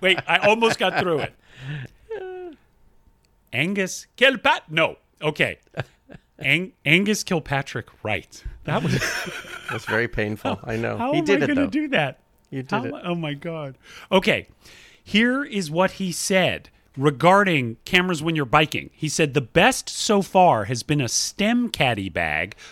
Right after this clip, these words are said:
Speaker 1: for my recently acquired Olympus X A four. I can grab it and shoot with one hand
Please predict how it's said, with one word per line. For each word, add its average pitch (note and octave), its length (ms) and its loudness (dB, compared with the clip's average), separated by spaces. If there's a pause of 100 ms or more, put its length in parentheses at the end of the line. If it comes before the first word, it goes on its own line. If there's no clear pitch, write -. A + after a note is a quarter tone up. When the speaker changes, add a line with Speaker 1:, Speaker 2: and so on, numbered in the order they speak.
Speaker 1:
for D#3+ 100 -2
my D3 180 4
recently F3 640 -2
acquired B2 520 0
Olympus C3 440 -4
X - 240 -6
A G#2+ 120 -2
four. A2+ 440 0 (240)
I A2 120 -2
can B2+ 180 -4
grab C3 320 2
it G3+ 80 -2
and C3+ 140 -2
shoot E3+ 220 -2
with B2 140 -6
one C#3+ 180 -2
hand C#3+ 380 -2